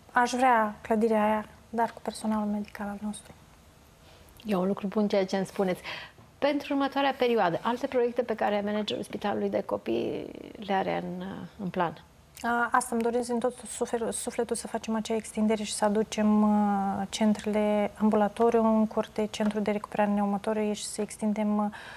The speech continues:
Speaker 1: partea de, a, cazare, a, spații medicale.
Speaker 2: A, după toată această reabilitare,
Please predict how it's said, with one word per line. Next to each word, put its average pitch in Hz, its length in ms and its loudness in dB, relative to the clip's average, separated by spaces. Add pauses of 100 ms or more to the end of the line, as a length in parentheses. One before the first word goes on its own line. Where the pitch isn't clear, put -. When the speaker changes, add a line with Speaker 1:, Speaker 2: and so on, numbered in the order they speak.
(580)
Speaker 1:
partea 214 280 0
de, 208 500 -6 (120)
a, 208 380 0
cazare, 208 460 0 (480)
a, 208 320 -2
spații - 380 -6
medicale. 202 480 -6 (720)
Speaker 2:
A, 208 280 2
după 233 560 2
toată 240 180 0
această 240 380 0 (160)
reabilitare, 220 1080 2